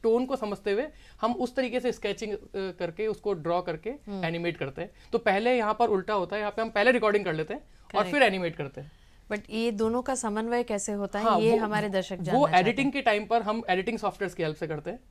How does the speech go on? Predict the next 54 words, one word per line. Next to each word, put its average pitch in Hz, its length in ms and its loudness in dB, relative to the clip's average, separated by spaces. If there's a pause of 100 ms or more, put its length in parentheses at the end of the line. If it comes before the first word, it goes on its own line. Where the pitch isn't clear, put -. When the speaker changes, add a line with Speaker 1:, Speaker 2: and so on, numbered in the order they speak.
Speaker 2:
अच्छा। - 380 -10
Speaker 1:
तो 185 180 0
जो 196 120 0
प्रोडक्शन 196 400 0
के 240 80 0
पार्ट 214 300 0
में 226 140 -2
जो 220 280 0
सॉफ्टवेयर 190 360 -2
होते 196 160 -4
हैं, 233 60 -4
वहाँ 208 140 -2
पे 226 100 0
हम 240 80 2
साउंड 202 360 0
तो 269 80 0
लेके 247 200 0
आते 233 240 2
हैं, 226 60 -2
जैसे 214 160 -2
माया, 180 560 2
मैक्स, 170 340 -8
ऐसे 180 180 -8
कई 180 160 -4
सारे 180 200 -6
सॉफ्टवेयर 180 360 -4
Speaker 2:
हाँ, 208 80 -6
Speaker 1:
हैं, 180 180 -8
हुडनी, 185 220 -2
Speaker 2:
हाँ। 180 140 -6 (340)
Speaker 1:
कई 196 120 -2
सारे 208 200 -2
सॉफ्टवेयर 196 300 -6
हैं 214 80 -4
जो 196 120 -4
हमें 190 120 -6
ये 185 60 -4
फैसिलिटी 175 360 -8
प्रोवाइड 170 280 -4
करते 202 220 -6
हैं। 170 160 -8
Speaker 2:
हम्म। 190 240 -6
Speaker 1:
टू 202 140 -4
डी 214 100 -2
एनिमेशन 208 420 -2
के 196 100 -8
लिए 190 120 -2
हम 196 180 -8 (280)
एनिमेट 185 380 -4
सॉफ्टवेयर 180 340 -4
यूज़ 170 120 -6
करते 175 240 -10
हैं। 175 140 -10 (100)
Speaker 2:
हम्म। 190 200 -6